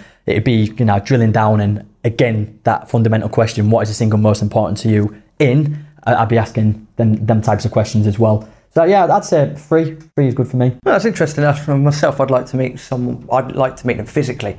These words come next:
Speaker 1: Yeah.
Speaker 2: rather than just do Zoom or Skype. That's just personal preference. So,
Speaker 1: Yeah.
Speaker 2: a-, as you just highlighted, everyone's, everyone's gonna be different. Some people are gonna have three touch points. Some people might have five.
Speaker 1: Yeah.
Speaker 2: Some people might have nine to eleven.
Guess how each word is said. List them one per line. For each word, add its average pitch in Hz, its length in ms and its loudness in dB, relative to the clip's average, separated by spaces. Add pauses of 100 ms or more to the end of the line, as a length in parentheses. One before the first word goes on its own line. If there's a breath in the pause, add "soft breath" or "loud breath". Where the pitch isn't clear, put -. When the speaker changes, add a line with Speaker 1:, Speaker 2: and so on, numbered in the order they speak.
(140)
Speaker 1:
Yeah. 113 280 0
Speaker 2:
rather 120 300 0
than 120 160 -2
just - 240 -6
do 113 180 -2
Zoom 113 300 0
or 107 60 -2
Skype. 110 340 -4
That's 120 220 -2
just - 180 -8
personal 110 400 -4
preference. - 300 -6
So, 147 80 0
Speaker 1:
Yeah. 147 180 2
Speaker 2:
a-, 160 300 2
as 156 100 2
you 190 80 0
just - 180 -2
highlighted, 123 300 0
everyone's, 180 360 2 (200 loud breath)
everyone's 202 240 0
gonna 185 140 0
be 156 80 -2
different. 135 400 -2
Some 160 180 0
people 151 240 2
are 143 40 2
gonna 135 140 0
have 127 140 -2
three 123 220 -4
touch - 260 -6
points. 120 180 -4
Some 120 160 -2
people 123 220 -4
might 113 140 0
have 113 120 -4
five. 117 440 -2
Speaker 1:
Yeah. 113 160 2
Speaker 2:
Some 339 140 0
people 311 220 0
might 175 120 0
have 165 160 0
nine 180 280 2
to 175 140 0
eleven. 135 400 0